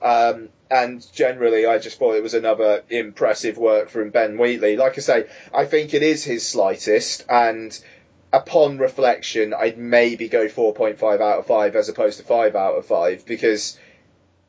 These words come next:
I don't think there is quite any knockout moments that Down Terrace or Kill List do give.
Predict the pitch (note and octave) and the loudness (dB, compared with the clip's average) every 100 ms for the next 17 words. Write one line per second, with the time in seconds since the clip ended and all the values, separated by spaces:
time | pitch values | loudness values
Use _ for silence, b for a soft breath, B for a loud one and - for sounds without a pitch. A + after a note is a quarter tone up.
0 | _ _ _ _ - D3+ - E3 C#3+ C#3 | _ _ _ _ 0 2 4 2 0 0
1 | - D#3 C3+ B2 B2+ B2 A2+ - B2 A2+ | -6 -2 -2 0 -2 -2 -6 0 2 2
2 | - B2+ C3 A#2 A#2 A#2 A2+ - A2 G#2+ | -4 -2 -2 -2 -6 -2 -2 0 -2 -2
3 | G#2+ G#2+ G#2+ G2 B2 A2 A2+ G#2+ B2 G#2+ | -2 -2 -4 -6 -6 0 0 0 0 0
4 | G#2+ A2 B2 A2+ G#2+ G#2+ - A#2 A2 G#2 | 0 -2 2 4 2 0 0 2 2 0
5 | G#2 - A#2 F2+ - | -6 0 2 2 -4